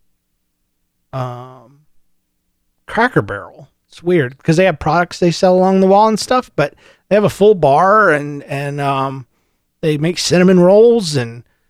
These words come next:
uh, they have salads and, you know, hamburgers and, you know, they, they raise their own beef. And so the guy that owns it owns a cattle company. And it's, so it's called Have a Cow Cattle Company.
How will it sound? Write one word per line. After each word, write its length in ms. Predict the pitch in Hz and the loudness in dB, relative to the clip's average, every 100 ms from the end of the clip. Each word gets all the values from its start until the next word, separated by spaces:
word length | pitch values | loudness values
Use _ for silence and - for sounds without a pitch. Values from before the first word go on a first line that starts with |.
| _ _ | _ _
uh, 460 | 131 123 123 135 131 | -6 -6 -6 -12 -8
they 140 | 147 | -2
have 500 | 160 143 143 _ _ _ - | -2 -4 -10 _ _ _ -10
salads 760 | - 170 180 240 233 190 160 | -4 0 2 4 2 2 0
and, 240 | 151 143 151 | 0 -2 -2
you 100 | 165 | 0
know, 380 | 135 135 143 - | 0 -2 -6 -12
hamburgers 760 | - 175 220 240 240 247 170 | -4 -2 2 2 2 2 2
and, 220 | 151 143 - | 0 -2 -2
you 140 | 170 | -2
know, 100 | 170 | 0
they, 200 | 165 165 | 0 -2
they 220 | - 170 | 0 0
raise 380 | 147 160 190 196 | 2 0 2 2
their 200 | 185 170 | 2 4
own 240 | 175 185 147 | 4 2 2
beef. 580 | 160 180 214 - - _ _ _ _ _ 160 | 0 -2 -4 -6 -20 _ _ _ _ _ -6
And 340 | 147 135 135 | -4 -4 -6
so 240 | - 170 | 0 0
the 140 | - 151 | 0 -2
guy 300 | 151 156 165 | 0 0 0
that 180 | 160 151 | 0 0
owns 260 | 160 165 | 0 0
it 100 | 190 | -2
owns 300 | 131 156 151 | 0 0 0
a 120 | 156 - _ _ _ _ | -2 -4 _ _ _ _
cattle 320 | - 202 185 | -4 -2 -2
company. 460 | - 107 117 113 120 | -6 -10 -10 -14 -16
And 140 | 123 | -20
it's, 160 | 147 - | -18 -8
so 160 | 123 | -8
it's 160 | 127 - | -8 -12
called 260 | - 139 110 | -8 -6 -2
Have 220 | 151 165 | -2 -2
a 40 | |
Cow 380 | - 143 165 170 | -4 -2 0 0
Cattle 320 | 143 185 170 | -2 -2 -2
Company. 440 | 120 104 - 151 | -4 -14 -18 -20